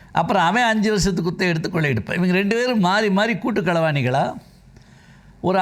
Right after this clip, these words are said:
ஐம்பது வருஷமா இதை கொள்ளையடிச்சிக்கிட்டு இருக்காங்க. இதை கம்ப்ளீட்டா நிறுத்தணும்னா ஒண்ணு அண்ணாமலை ஆளுங்கட்சினா சீமான் எதிர்க்கட்சியா இருக்கணும், அல்லது சீமான்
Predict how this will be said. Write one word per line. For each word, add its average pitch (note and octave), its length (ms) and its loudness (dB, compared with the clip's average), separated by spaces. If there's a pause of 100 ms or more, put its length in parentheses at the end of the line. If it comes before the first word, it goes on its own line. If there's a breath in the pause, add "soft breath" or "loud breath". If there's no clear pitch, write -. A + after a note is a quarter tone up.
ஐம்பது A#3 340 0
வருஷமா G3 360 2 (500)
இதை C3 120 0
கொள்ளையடிச்சிக்கிட்டு C3 600 -2
இருக்காங்க. G#2 360 0 (1400 loud breath)
இதை C#3+ 140 0 (120)
கம்ப்ளீட்டா F#3+ 520 0 (100)
நிறுத்தணும்னா E3 580 0 (1400 loud breath)
ஒண்ணு G#3 240 2 (120)
அண்ணாமலை A3+ 480 2
ஆளுங்கட்சினா G3+ 680 2 (140)
சீமான் F#3+ 500 0
எதிர்க்கட்சியா D3 560 0
இருக்கணும், G#2 360 -2 (120)
அல்லது G#2+ 300 -2
சீமான் A#3+ 460 2